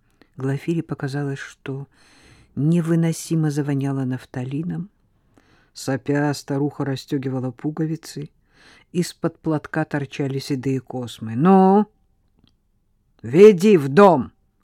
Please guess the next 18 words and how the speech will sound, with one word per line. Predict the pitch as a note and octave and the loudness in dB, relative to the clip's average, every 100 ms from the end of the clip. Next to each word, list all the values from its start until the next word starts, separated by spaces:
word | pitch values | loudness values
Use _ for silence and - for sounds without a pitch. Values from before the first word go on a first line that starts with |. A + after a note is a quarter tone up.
| _ _ | _ _
хозяйка!» | - - - D3+ B2 - C3+ A2+ - - - - - _ _ _ _ | -12 -4 0 0 0 -6 -6 -6 -10 -10 -10 -10 -16 _ _ _ _
Последнее | - D3 - D3+ D3 C#3 | -12 -10 -6 -4 -2 -4
слово | - D#3+ F3+ C3+ A#2+ _ _ _ _ | -6 -6 -6 -8 -12 _ _ _ _
прозвучало | C#3+ C3+ C3+ - C#3+ C3+ | -6 -4 -6 -6 -6 -4
ругательством. | C#3+ D3+ A2+ - - - - - A2+ | -6 -6 -10 -12 -18 -20 -20 -18 -16
Старуха | - - - D3 - C#3+ - _ _ _ _ _ | -10 -2 -2 -2 -6 -10 -12 _ _ _ _ _
плюнула | D#3 D#3+ D#3+ D3 C#3+ | 2 4 4 2 2
им | C#3 C3+ | 0 0
Глафире | C3+ C3+ - C3+ | -2 -4 -4 -6
в | C3+ | -4
лицо. | C#3 C3+ - C#3 | -6 -8 -10 -8
«Я | B2+ D#3+ C#3+ _ _ _ _ - | -8 -10 -12 _ _ _ _ -6
не | E3 F3 | -4 -4
понимаю». | - G3 A#3+ D4+ B3+ G#3 C3+ B2+ A#2+ _ _ _ _ _ _ _ _ _ _ _ _ _ _ _ _ | -2 -2 -2 -4 -6 -6 -6 -12 -18 _ _ _ _ _ _ _ _ _ _ _ _ _ _ _ _
«Да | - - A#2+ | -18 -16 -18
я | |
тебе | A2 - - D#2 - _ _ _ _ _ _ | -16 -20 -14 -14 -14 _ _ _ _ _ _
объясню», | - A2+ A2 E2+ - - - A#2 B2 D3 E3+ G3 | -14 -12 -12 -14 -14 -16 -12 -8 -4 -4 -2 -4